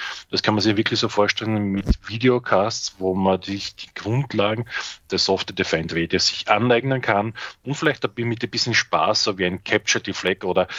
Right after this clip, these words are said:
so ein Versteckenspiel von technischen Rätseln, auf Neudeutsch gesprochen, äh, im Bereich der Software Defined Radio anzubieten, um uns da langsam,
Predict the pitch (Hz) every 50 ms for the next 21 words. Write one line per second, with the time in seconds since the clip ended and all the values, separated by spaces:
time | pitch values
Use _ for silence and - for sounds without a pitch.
0 | - - - - - - 82 80 87 - - - 107 98 - - - 107 95 -
1 | _ - 123 - - - 120 110 117 - - 107 98 95 - 98 95 - - 110
2 | 101 - - 95 85 78 73 80 87 104 - - - 135 139 139 127 _ _ _
3 | 95 95 95 92 - - - 95 90 87 90 87 - - 101 101 101 110 113 -
4 | 107 107 107 - - - 113 - - - 101 104 - - - 123 113 - - -
5 | - - - - - 95 95 95 95 120 117 107 101 92 92 95 - - 123 -
6 | - 87 82 - - - - 98 - 117 110 107 - - 165 95 90 82 80 82
7 | - 90 - - 87 82 - 90 90 95 110 120 127 127 120 - - - 101 92
8 | 92 - - 90 92 113 131 - - - 147 156